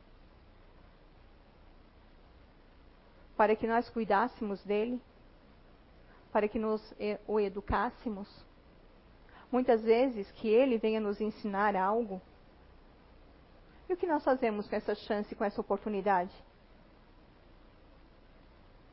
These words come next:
O que nós fazemos nesses momentos? Porque a gente aprende, né,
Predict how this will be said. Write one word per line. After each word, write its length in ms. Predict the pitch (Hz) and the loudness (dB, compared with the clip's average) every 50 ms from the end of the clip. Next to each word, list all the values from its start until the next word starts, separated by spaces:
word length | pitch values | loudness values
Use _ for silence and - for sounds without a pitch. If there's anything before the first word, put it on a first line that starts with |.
| - - - - - - - - - - - - - - - - - - - | -20 -20 -20 -20 -20 -20 -20 -20 -20 -20 -20 -20 -20 -20 -20 -20 -20 -18 -10
O 40 | - | -6
que 60 | 339 | -2
nós 200 | 330 302 320 - | 0 0 0 2
fazemos 460 | 330 262 247 - 226 214 208 214 208 | 0 0 2 2 2 2 0 -2 -4
nesses 300 | - 202 196 - 196 - | -4 -6 -6 -6 -8 -6
momentos? 560 | - 214 208 208 202 196 190 202 - 240 - - - - - - - - - - - - - - - - - - - - - - - - - - - - - - - - - - - - - - - - - - - - | -4 -4 -2 -2 -4 -6 -6 -10 -12 -14 -16 -18 -20 -20 -20 -20 -20 -20 -20 -20 -20 -20 -20 -20 -20 -20 -20 -20 -20 -20 -20 -20 -20 -20 -20 -20 -20 -20 -20 -20 -20 -20 -20 -20 -20 -20 -20 -20 -20 -20 -20 -20 -20 -8
Porque 140 | - - | 0 0
a 40 | 262 | 2
gente 220 | 247 277 285 - 294 | 2 2 2 4 2
aprende, 500 | 254 - 254 247 247 247 233 196 208 196 | 2 4 2 2 2 2 0 0 -2 -2
né, 320 | 196 202 226 277 294 | 0 0 0 0 0